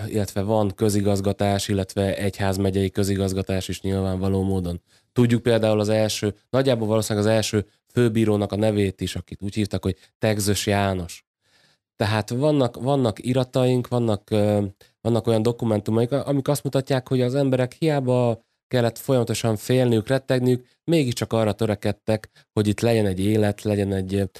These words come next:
ö, megfelelő színvon-, a kor megfelelő színvonalán tudjanak templomot létrehozni, valószínűleg lehetett nekik tanácsháza,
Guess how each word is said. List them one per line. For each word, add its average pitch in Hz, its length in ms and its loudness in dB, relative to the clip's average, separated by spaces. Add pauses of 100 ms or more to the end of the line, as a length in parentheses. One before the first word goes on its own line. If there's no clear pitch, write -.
(240)
ö, 101 400 0
megfelelő 104 840 0
színvon-, 113 540 0
a 101 100 -2
kor 120 280 2
megfelelő 107 560 0
színvonalán 104 640 0 (260)
tudjanak 107 600 0
templomot 110 640 0
létrehozni, 101 760 0 (140)
valószínűleg 113 480 0
lehetett 104 300 0
nekik 98 400 -6
tanácsháza, 101 840 -2